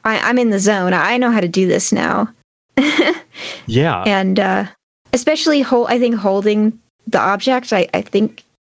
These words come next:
Speaker 1: something ab-, like, I can feel the, the properties that it has. Um,
Speaker 2: That makes a lot of sense, yeah.
Speaker 1: Yeah. And so I break it open without approaching it, <laughs> and I'm just
Speaker 2: Right.
Speaker 1: standing still.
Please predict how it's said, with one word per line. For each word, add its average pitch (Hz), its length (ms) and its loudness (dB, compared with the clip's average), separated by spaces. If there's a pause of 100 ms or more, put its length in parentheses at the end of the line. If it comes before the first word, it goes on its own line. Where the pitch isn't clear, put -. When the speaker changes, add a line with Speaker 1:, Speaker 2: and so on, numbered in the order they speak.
(120)
Speaker 1:
something 220 340 2
ab-, 196 120 -2 (260)
like, 202 140 2
I 208 100 2
can 190 220 0
feel 196 480 0
the, 165 260 0 (140)
the - 80 -2
properties 196 720 -2
that 190 120 2
it 196 120 0
has. 202 580 0 (600)
Um, 196 460 -2 (320)
Speaker 2:
That 113 100 0
makes 131 180 0
a 131 40 2
lot 113 140 0
of 110 60 -4
sense, 131 280 -2
yeah. 107 200 -2 (400)
Speaker 1:
Yeah. 196 340 0 (600)
And 208 140 0
so 226 80 2
I 233 80 2
break 233 260 0
it - 80 0
open 208 640 0 (120)
without 233 280 2
approaching 233 480 -2
it, - 220 0 (340)
<laughs> - 320 -20
and 214 120 2
I'm 202 120 2
just 208 120 0
Speaker 2:
Right. 240 140 2
Speaker 1:
standing 190 440 0
still. 190 420 0